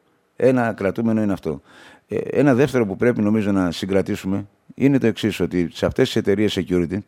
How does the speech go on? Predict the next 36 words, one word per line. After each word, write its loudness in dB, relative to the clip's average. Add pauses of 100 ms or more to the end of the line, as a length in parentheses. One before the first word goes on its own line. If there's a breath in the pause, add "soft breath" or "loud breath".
(640 loud breath)
ε, -2 (200)
συνολικά -2 (120)
υπάρχουν -4
πάρα 2
πολλά 2
σωματεία -4
και -6
στην, -4
ε, -6
Mega -2 (120)
Sprint 0
και -6
στην, -4
ε, -4
στον -8
Brissot 4 (520 loud breath)
και -2
στην, -2
ε, -2
στις -10
δύο 4
μεγάλες 0
εταιρείες 0
που -2
έχουν 0
και -6
τα, -2
από -10
τα -2
μεγαλύτερα 0
κομμάτια -2
της -16
πίτας -2
στην -4
ελληνική -2
αγορά, 0